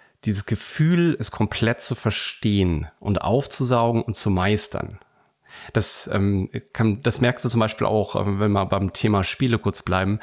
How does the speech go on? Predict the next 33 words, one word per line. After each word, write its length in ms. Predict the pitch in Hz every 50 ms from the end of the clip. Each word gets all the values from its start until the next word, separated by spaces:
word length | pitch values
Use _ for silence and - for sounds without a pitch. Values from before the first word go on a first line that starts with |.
| - - - -
Ich 100 | - -
bin 140 | - 113 110
so 60 | 107
ein 60 | 98
richtiger 400 | 107 113 107 - 117 101 104 98
Strategiespieltyp, 1160 | - - - 101 95 98 95 - 110 107 101 - - - 95 87 85 - - 104 - - - - _ _
ne? 260 | 90 98 101 120 143 -
Wenn 140 | - 101
ich 80 | 95 -
jetzt 240 | 107 95 - - -
Anno 240 | 104 117 117 104 101
achtzehnhundert 580 | 104 - - 104 101 98 120 127 117 104 -
spiele, 460 | - - 101 98 101 110 110 113 - - _
Junge, 340 | - 110 113 110 95 87 90 - _ _ _ _
riesengroße 1300 | - 107 101 110 120 147 185 214 226 220 180 175 156 117 120 113 131 139 151 143 - - 107 104 113 139 147 -
Städte, 600 | - - - - 139 139 - 110 101 104 123 123 - - - - - _
Perfektionismus 1040 | - 127 143 - - 139 - - - - 117 117 139 139 - - 98 104 117 -
im, 260 | - - 104 101 101 -
im 100 | - 107
Planen. 480 | - - - 117 117 113 98 92 101 - - - - - - -
Und 140 | - 104 104
mir 100 | 104 107
macht 220 | 113 110 110 - 113
es 80 | 104
Spaß, 340 | - - 110 104 107 - -
Dinge 300 | - 107 104 98 - -
aufzubauen 720 | 104 127 139 - - - 131 117 120 117 117 113 110 107
und 260 | - 95 101 - - - - - _
komplett 440 | - - 98 - - 104 113 - -
zu 140 | - - 92
machen, 320 | 76 60 - - - - _ _ _
ne? 220 | - 87 92 104 120 - - - - - - - - - -
Und 340 | - 104 104 107 104 -